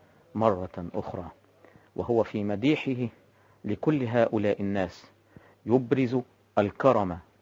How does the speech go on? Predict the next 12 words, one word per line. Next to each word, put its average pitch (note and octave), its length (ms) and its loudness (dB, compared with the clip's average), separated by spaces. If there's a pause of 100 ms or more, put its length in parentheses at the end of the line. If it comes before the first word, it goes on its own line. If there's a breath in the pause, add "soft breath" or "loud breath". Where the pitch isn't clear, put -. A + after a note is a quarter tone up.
(440 soft breath)
والشجاعة G2+ 920 2 (400 soft breath)
ورجاحة G#2+ 680 4
العقل G2 520 -2 (540 soft breath)
وسعة B2 460 0
الإدراك G#2+ 640 0 (440)
وقوة B2 600 2
الحزم G2 520 -2 (460 soft breath)
وحسن A#2+ 440 0
التدبير G2 760 -2 (460 soft breath)
وشدة C3 500 2
الفتك - 440 -2
بالأعداء، G2+ 720 -2